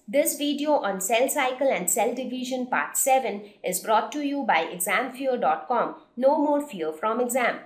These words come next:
So let us talk about prophase, that is the first step of mitosis. So what happens here? The chromatin threads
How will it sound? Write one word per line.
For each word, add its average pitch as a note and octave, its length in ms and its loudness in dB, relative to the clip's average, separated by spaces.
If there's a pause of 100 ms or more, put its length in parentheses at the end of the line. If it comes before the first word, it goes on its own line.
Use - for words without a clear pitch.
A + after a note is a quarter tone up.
(540)
So C#4 120 -4
let D4+ 200 8
us G4+ 200 6
talk B3 300 4
about G#3+ 480 8 (300)
prophase, C#4+ 580 10
that A3+ 180 4
is A#3 120 4
the A#3 200 0
first D4+ 460 6
step - 460 2
of A#3 260 6
mitosis. F#3 1000 2 (1160)
So - 160 -2
what C#4+ 260 10
happens D4 460 6
here? D#4 340 4 (160)
The B3 180 2
chromatin D#4 840 6
threads - 640 2